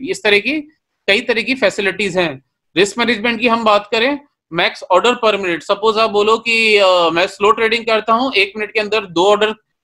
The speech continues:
नहीं जाने चाहिए कभी भी, चाहे गलती से भी click हो जाए तो भी नहीं जाना चाहिए। Trades, max trades per day आपने बोला, मान लो बीस ट्रेड से ज्यादा दिन में लेनी नहीं है, discipline होके काम करना है। Max symbol position, suppose आप बहुत अलग-अलग, बहुत सारे stocks में trade करते हो,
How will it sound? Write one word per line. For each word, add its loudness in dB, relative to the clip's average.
नहीं 0
जाने 0
चाहिए -4
कभी -4
भी, -6
चाहे 0
गलती -4
से -2
भी -4
click -2
हो 0
जाए 2
तो -2
भी -2
नहीं 0
जाना 0
चाहिए। -6
Trades, 0
max -4
trades -2
per 2
day 4
आपने -2
बोला, 2
मान 0
लो 2
बीस -4
ट्रेड 2
से -4
ज्यादा 2
दिन -2
में -2
लेनी 0
नहीं 0
है, 0
discipline -4
होके -2
काम 0
करना -2
है। -4
Max -2
symbol 0
position, -2
suppose 0
आप 2
बहुत -2
अलग-अलग, 0
बहुत -2
सारे 0
stocks -6
में -8
trade -6
करते -4
हो, -4